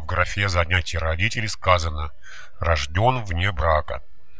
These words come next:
В старое николаевское время для рождённых вне брака был один путь:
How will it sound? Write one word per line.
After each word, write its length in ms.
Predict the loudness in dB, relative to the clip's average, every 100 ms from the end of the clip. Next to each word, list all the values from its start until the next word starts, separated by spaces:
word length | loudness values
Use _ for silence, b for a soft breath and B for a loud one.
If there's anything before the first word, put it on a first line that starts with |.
| B B B
В 60 |
старое 380 | 6 8 8 6
николаевское 720 | 0 2 6 6 4 0 -2
время 360 | 0 0 0 -2
для 200 | 0 2
рождённых 440 | 2 2 0 0
вне 120 | -2
брака 400 | 2 6 4 4
был 260 | -6 -2 0
один 280 | 0 0 -4
путь: 340 | -4 -6 -8